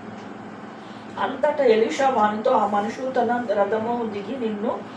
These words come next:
ఎదుర్కొనుటకు తిరిగి వచ్చినప్పుడు నా మనసు నాతో కూడా రాలేదా? ద్రవ్యమును, వస్త్రములను, ఒలీవ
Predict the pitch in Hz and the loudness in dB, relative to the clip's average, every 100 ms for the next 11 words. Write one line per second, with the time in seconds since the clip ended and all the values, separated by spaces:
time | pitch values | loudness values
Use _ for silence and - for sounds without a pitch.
0 | - - - 220 247 262 277 269 254 311 | -16 -6 2 4 4 4 4 4 2 2
1 | 233 220 254 240 226 254 247 220 247 277 | 2 2 2 0 0 -2 0 0 -2 -2
2 | 254 220 214 202 208 226 277 247 214 202 | 4 6 6 2 0 -4 -4 -2 0 2
3 | 254 - 226 214 226 220 208 208 202 190 | 2 0 2 4 4 4 2 2 0 -2
4 | 175 - - - - - - 220 214 214 | -2 -4 -8 -14 -14 -14 -4 2 2 4
5 | 277 285 285 269 233 - 247 254 233 247 | 2 2 0 4 4 4 2 2 4 2
6 | 240 220 208 226 254 | 8 8 8 4 4